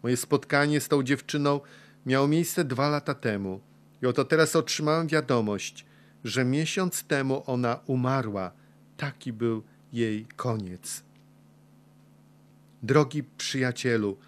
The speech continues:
ty, który mówisz, że jesteś jeszcze za młody i chciałbyś nacieszyć się życiem,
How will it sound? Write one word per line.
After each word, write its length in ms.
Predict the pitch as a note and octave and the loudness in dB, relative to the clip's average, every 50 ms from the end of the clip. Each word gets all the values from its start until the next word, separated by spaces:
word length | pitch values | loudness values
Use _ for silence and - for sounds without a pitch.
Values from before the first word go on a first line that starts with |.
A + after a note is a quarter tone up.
| - - - - - - - _ - | -20 -20 -20 -20 -20 -20 -20 _ 4
ty, 120 | - F#3+ | 4 4
który 300 | F#3 - G#3 G#3 G3 G3 | 4 4 6 6 8 8
mówisz, 440 | F3 E3 F3 G3 G3 F3 G3 F#3+ D3 | 8 10 10 10 8 8 4 0 2
że 120 | B2 D3 | 2 2
jesteś 420 | D#3+ E3+ E3 - - E3 C#3+ - - | 2 2 0 0 0 -2 -2 0 0
jeszcze 320 | D#3 C#3+ - - - C#3 | 0 0 0 -2 -2 0
za 160 | A2 C3 - | 2 2 2
młody 520 | A#2 A#2 B2 C#3 D#3 E3 D#3 D3+ D#3 D3+ C#3+ | 4 4 4 4 2 2 2 4 4 4 4
i 100 | C#3 B2 | 2 -2
chciałbyś 680 | - - - - D#3 D#3 D#3+ D3 C#3+ D3 C3 - - | -6 -6 0 2 2 2 2 2 0 0 -2 -2 0
nacieszyć 640 | C3+ C3 B2+ - - D#3 D3+ - - G#2+ F#2+ - - | 0 0 0 0 0 0 0 0 -2 -6 -10 -10 -10
się 240 | - - A2 G#2+ G#2+ | -6 -4 -4 -4 -2
życiem, 500 | G2 A2+ A#2+ A2 - - A2+ G#2+ G#2+ | -2 0 -2 -2 -2 -2 -2 -2 -4